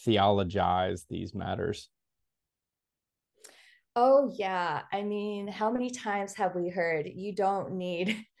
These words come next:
Speaker 2: <laughs> you don't need a therapist, you need Jesus," right? Like, that is, um, such a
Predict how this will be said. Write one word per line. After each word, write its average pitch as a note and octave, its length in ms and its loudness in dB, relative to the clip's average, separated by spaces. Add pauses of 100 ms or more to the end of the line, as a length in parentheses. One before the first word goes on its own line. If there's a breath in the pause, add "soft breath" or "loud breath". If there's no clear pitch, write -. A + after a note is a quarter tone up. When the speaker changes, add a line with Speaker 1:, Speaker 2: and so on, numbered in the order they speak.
(120)
Speaker 2:
<laughs> A4+ 320 -6
you A3 140 -2
don't A3+ 320 4
need G#3+ 180 4
a G3 60 0
therapist, F#3+ 500 0
you G3 100 -8
need F#3+ 220 -6
Jesus," F3 580 -4
right? E3+ 360 -2
Like, F3 220 -6
that F#3+ 140 -2
is, G3+ 220 -6 (460 loud breath)
um, E3 320 -4
such G#3 340 0
a G#3 220 2